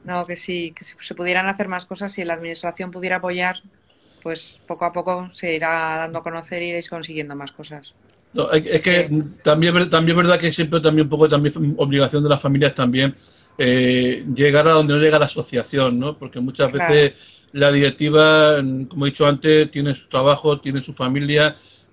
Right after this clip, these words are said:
Speaker 2: tiene sus obligaciones, y luego tiene que acudir también a la, a, a, a la asociación, ¿no? Pero muchas veces si hay un padre o una madre que conoce a un, a,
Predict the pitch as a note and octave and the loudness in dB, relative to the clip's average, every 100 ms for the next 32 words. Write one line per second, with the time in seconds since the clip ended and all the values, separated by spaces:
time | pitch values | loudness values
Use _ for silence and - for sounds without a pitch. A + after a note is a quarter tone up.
0 | _ - C#3+ C#3 C#3+ C3+ C#3 C3 D3+ D3+ | _ 0 0 0 0 2 2 0 2 2
1 | D3 C#3 C#3+ C#3+ C#3+ C#3+ C#3 C3 C3 C3 | 2 2 0 0 -2 2 0 -2 -6 -2
2 | C3+ B2 C3 C3 B2 B2 B2 B2+ A#2+ A#2 | 0 0 2 2 2 2 0 0 0 0
3 | A2+ A2+ _ - _ D3 B2 A2+ B2 C3 | -4 -6 _ -20 _ -2 0 0 -2 0
4 | A#2 C3+ C3 C3 D3 - _ _ - C3+ | 0 2 2 2 0 -6 _ _ 0 2
5 | D3+ E3 D#3 D#3+ D#3+ D3+ D3 D#3 D3+ C#3 | 2 2 2 2 2 2 4 6 4 2
6 | D#3+ D#3+ D3+ D3 D3+ D#3+ C#3 B2 B2 C3 | 2 4 4 2 4 2 2 -2 -4 -2
7 | C#3+ - D3 C#3 C#3+ C#3+ C#3+ C#3 B2+ _ | -2 0 2 4 2 0 0 -2 -4 _
8 | _ _ _ - | _ _ _ -4